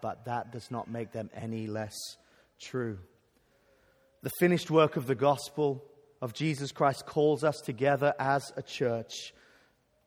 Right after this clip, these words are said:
to live a life of faith and to live a life of endurance. That's the first two calls in light of all that Christ has done.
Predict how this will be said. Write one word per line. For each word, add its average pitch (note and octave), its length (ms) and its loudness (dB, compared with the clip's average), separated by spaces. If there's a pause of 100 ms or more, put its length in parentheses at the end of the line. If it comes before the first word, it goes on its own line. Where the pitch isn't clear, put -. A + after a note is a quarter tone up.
(180)
to D3+ 120 4
live C#3+ 300 6
a C#3 60 4
life C#3 360 4
of C3 100 -4 (140)
faith C3+ 300 0 (1500)
and B2+ 160 -6
to B2+ 120 -8
live A#2+ 260 -2
a B2 40 0
life A#2 340 -2
of G#2+ 120 -12
endurance. G#2+ 960 -10 (1300)
That's B2 240 -6
the B2 80 -8 (100)
first C3+ 320 0
two C3+ 140 -4
calls - 760 -6 (600)
in A#2 120 -8
light A#2+ 240 0
of A#2 120 -4
all B2 140 0
that B2 100 -8
Christ - 380 -10
has A#2 120 -10
done. G#2 300 -8